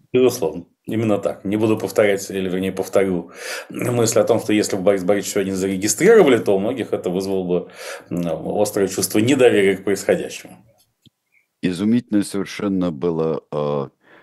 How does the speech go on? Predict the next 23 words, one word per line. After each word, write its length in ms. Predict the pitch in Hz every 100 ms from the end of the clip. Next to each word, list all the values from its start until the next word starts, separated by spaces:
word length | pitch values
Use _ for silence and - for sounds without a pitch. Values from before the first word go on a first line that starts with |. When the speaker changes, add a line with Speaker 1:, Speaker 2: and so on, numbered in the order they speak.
| _ -
Speaker 2:
э, 260 | 60 65 -
предположение, 1000 | 92 85 113 87 76 110 123 95 71 60 _ - - _ -
что 500 | - - 90 85 87 -
интервью, 880 | 90 80 90 90 80 110 104 95 -
э, 220 | 82 80 -
Путина 400 | 92 - 82 73
Карлсону 600 | - 104 113 - 85 76
было 300 | 65 82 85
для 100 | 71
Speaker 1:
Отвлечь 200 | 80 -
Speaker 2:
того, 100 | 85 117
чтобы 160 | 131
Speaker 1:
внимание, 280 | 98 95 95
да. 200 | 92 92 92
Speaker 2:
отвлечь 540 | 90 - 104 113 -
внима-, 200 | 107 104
это, 320 | - 107 123 -
на 160 | 113 110
мой 140 | 135
взгляд, 260 | 101 104 104
это 160 | 92
просто, 500 | 92 98 - 101 92 -
э, 380 | 92 87 82